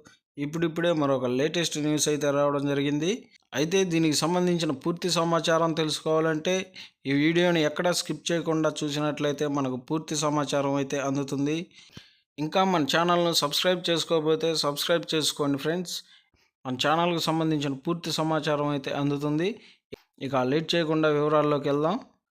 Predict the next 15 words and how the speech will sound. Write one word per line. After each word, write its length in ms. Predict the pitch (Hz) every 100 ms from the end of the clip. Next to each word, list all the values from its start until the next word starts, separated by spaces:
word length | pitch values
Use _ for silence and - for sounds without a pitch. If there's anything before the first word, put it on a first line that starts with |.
| _ -
ఆంధ్ర, 320 | 123 190 196 196
తెలంగాణ 520 | 196 185 190 180 180 175
రైతులకు 520 | 165 165 170 165 175
ట్రాక్టర్ 500 | 165 151 160 - 170
సబ్సిడీ 500 | - 156 156 160 165 160
ఇస్తున్నారు. 540 | 131 156 139 127 113 - _ _ -
మినీ 200 | 151 180
ట్రాక్టర్ 460 | 175 175 170 185 165
సబ్సిడీ 480 | - 156 151 165 165
కావాల్సిన 520 | 165 160 160 147 151
వారు 260 | 156 156 156 - - -
ఇలా 160 | 151 160
దరఖాస్తు 520 | 147 156 165 175 180 160 165
చేసుకోవాల్సి 600 | 170 - 156 156 151 151
ఉంటుంది. 440 | 135 123 123